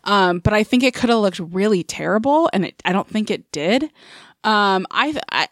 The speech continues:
I was not, like, a huge fan of the original. I didn't dislike it. I thought, um, from what I can remember, I thought it was cool.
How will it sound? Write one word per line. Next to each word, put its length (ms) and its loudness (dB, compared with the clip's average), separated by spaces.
I 140 2
was 180 0
not, 360 0
like, 260 -2
a 100 0
huge 560 0
fan 220 2
of 120 0
the 120 2
original. 560 2
I 60 0
didn't 240 0
dislike 440 0
it. 80 2
I 60 2
thought, 320 0
um, 220 -2
from 280 -6
what 120 2
I 80 2
can 120 -6
remember, 240 2
I 60 2
thought 160 -2
it 60 -4
was 140 -6
cool. 440 -4